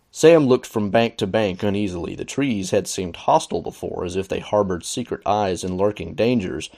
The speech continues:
And there again, we almost get a personification, because the trees that they had passed through before,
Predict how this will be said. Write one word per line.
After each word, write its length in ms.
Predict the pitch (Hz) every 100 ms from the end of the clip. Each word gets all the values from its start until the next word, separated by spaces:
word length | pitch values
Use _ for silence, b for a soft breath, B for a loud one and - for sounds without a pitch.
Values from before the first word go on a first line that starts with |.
| b b b b
And 160 | - 110
there 160 | 117 117
again, 420 | 98 135 160 113
we 140 | 95
almost 460 | 95 92 92 90 -
get 160 | 101
a 60 | 95
personification, 920 | - 104 113 101 - - 120 120 -
because 280 | 90 92 98
the 80 | 95
trees 420 | - 131 147 117
that 100 | 113
they 140 | 113
had 120 | 104 90
passed 320 | 123 113 -
through 120 | 110
before, 600 | 90 - 151 139 101 92